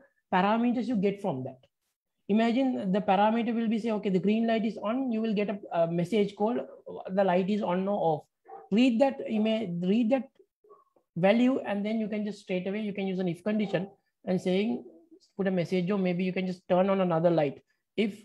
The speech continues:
the door is open, and then you can just send another message to a I O T device. So that's not Python, actually, that's the logic. Read the documentation, learn Python properly, and the logic is the best. Whatever the lang-, whatever the, even an enterprise application,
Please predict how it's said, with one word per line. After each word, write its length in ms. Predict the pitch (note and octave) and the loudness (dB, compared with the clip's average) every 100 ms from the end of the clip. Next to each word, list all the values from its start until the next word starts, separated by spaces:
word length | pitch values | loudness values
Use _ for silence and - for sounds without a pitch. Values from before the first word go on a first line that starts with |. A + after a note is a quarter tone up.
| - | -6
the 80 | G3 | -2
door 240 | F#3 F#3+ G3+ | 2 4 4
is 140 | G3 | 2
open, 500 | F3 F#3 F3+ G#3 B3+ - _ _ _ _ _ | 4 2 4 0 0 -8 _ _ _ _ _
and 160 | F#3+ G3 | -4 -2
then 100 | G3+ | -2
you 80 | F#3+ | -2
can 140 | G3+ | -2
just 140 | G3+ | -2
send 120 | G3+ G3 | -2 0
another 260 | E3 E3+ | 2 4
message 360 | F#3+ F#3 G3 F#3+ | 4 2 0 -2
to 140 | A3+ A#3+ | -2 -2
a 220 | A#3 - - _ _ _ | -2 -4 -14 _ _ _
I 220 | - F#3+ | -4 0
O 100 | G3 | 2
T 140 | G3 F#3+ | 2 2
device. 460 | G3+ - - - _ _ _ _ | 2 -2 -6 -18 _ _ _ _
So 100 | - | -2
that's 240 | G3+ G3+ B3 | 2 2 2
not 200 | B3+ - | -2 2
Python, 300 | F#3+ G#3 B3 | 2 2 0
actually, 300 | G3 C4 A3+ | 0 -2 -2
that's 200 | A3 - | -4 -4
the 140 | A#3+ | -2
logic. 480 | G3 E3+ F#3 C4+ - _ _ _ _ - | 2 2 2 -2 -8 _ _ _ _ 0
Read 180 | B3 | 2
the 60 | A#3+ | 2
documentation, 840 | G#3+ G#3+ B3+ B3+ B3 G3+ G3 A3+ G#3 | 2 2 0 0 0 0 0 0 0
learn 320 | F#3+ A#3+ A#3+ | 2 2 2
Python 320 | F3+ D#3+ D#3 | 0 0 -2
properly, 400 | E3+ D#3+ F3+ A3 | -4 -2 0 0
and 260 | G3 G3+ G#3 - | -2 -2 -6 -6
the 100 | E3+ | -2
logic 320 | D#3+ F3 A3 G3+ | 2 2 2 0
is 160 | G#3+ | -2
the 80 | G#3+ | -2
best. 220 | E3+ D3+ | -4 -4
Whatever 360 | E3+ F3+ C4 C4+ | -4 -4 -2 -2
the 60 | C4 | 0
lang-, 260 | A#3 A3+ F3 E3+ E3 - _ | -2 -4 -12 -16 -16 -20 _
whatever 420 | - E3+ F3 A3+ | -10 -8 -4 -2
the, 260 | A#3 G3 G3 | 0 -2 -4
even 320 | F#3 F#3+ A#3 | -4 -2 0
an 100 | A3+ | 0
enterprise 380 | G3 F#3+ G#3+ G#3+ | 0 0 -4 -4
application, 640 | F#3+ G#3+ G#3 F#3+ D#3+ G#3 | -4 -4 -4 -2 0 -2